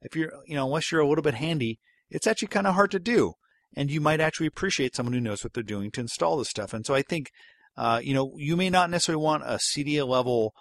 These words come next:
home system integrator. Uh, that is something that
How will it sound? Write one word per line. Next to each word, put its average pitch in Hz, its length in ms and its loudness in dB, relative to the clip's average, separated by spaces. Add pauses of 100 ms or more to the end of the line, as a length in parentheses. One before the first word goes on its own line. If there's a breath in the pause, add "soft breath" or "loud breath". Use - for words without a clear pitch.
(160 soft breath)
home 147 240 2
system 131 380 -4
integrator. 131 540 0 (440)
Uh, 95 280 -4 (100)
that 113 180 0
is 120 140 -2
something 123 300 -4
that 107 120 -6